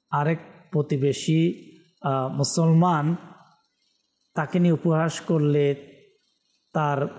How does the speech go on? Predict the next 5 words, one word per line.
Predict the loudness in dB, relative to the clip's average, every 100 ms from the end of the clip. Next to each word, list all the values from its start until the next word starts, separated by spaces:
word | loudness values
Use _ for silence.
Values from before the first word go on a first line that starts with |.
| -20 -8
পরিবারকে | -2 2 2 0 0 0
নিয়ে | 2
উপহাস | 0 0 0 -2 -4
করলে, | -2 2 2 2 0 -4 -20 _ _ _ _ _ -6
তার | -2 -2